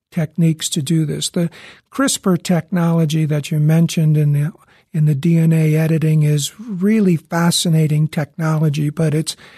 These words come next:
right at its very infancy. The characteristics and the, the potential for that technology is pretty pretty big. Um, but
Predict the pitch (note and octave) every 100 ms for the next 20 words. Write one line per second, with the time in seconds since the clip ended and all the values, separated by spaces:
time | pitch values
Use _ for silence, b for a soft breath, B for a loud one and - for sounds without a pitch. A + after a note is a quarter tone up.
0 | B B _ F3+ G3+ F#3+ E3 D3 C#3+ -
1 | F3 E3+ D#3+ D#3 D#3+ D#3 D3 D3 - D3+
2 | D3 b b b b b _ _ F3 D#3+
3 | - G3+ F#3 F3+ G3 F3+ F3 - F3 -
4 | F3+ D#3+ D#3 D3 D3 D3 D#3 D3+ D#3 C#3+
5 | _ D3+ - - B3 - F#3+ D3 D#3+ D3+
6 | D3+ - D#3 - D#3+ E3 D#3+ D3 - G#2
7 | - - F#3+ D#3+ D3 b b b b _
8 | C4 G#3 G#3 F3+ B2+ - - A3+ - F#3
9 | D#3+ D3+ C#3+ D3 b b b b _ _
10 | F3+ F3